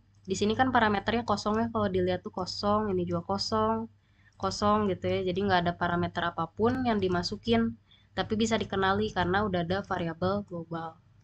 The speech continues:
Kayak gitu aja sih. Hmm, hmm. Hmm, misalkan, hmm, hmm. Gini deh,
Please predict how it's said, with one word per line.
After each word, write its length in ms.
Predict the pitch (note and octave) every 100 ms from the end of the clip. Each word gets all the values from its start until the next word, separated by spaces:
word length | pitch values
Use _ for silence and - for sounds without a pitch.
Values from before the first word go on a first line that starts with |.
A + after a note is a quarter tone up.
| _ _
Kayak 120 | E3 D3+ D3+
gitu 160 | - D#3+ D#3
aja 240 | D#3+ F3+
sih. 320 | - G3 G3+ - - - - - -
Hmm, 500 | F#3 F3 F3 F3 F3 -
hmm. 260 | G#3+ A3+ A#3 A#3 - - - - _ _ _ _ _ _ -
Hmm, 720 | F#3+ G3 G3 G3+ G3+ G#3 G#3
misalkan, 720 | G3+ F#3+ F#3 A3 A#3 B3 A#3 _ _ _ _ _ _ _ _ _ _ _ _ _ _ _ _ -
hmm, 380 | G#3+ G3+ G3 G3+ G3+
hmm. 220 | A3+ A#3+ B3 A#3+ _ _ _ _ _ _ _ _ _ _ G3+
Gini 160 | G3
deh, 180 | G3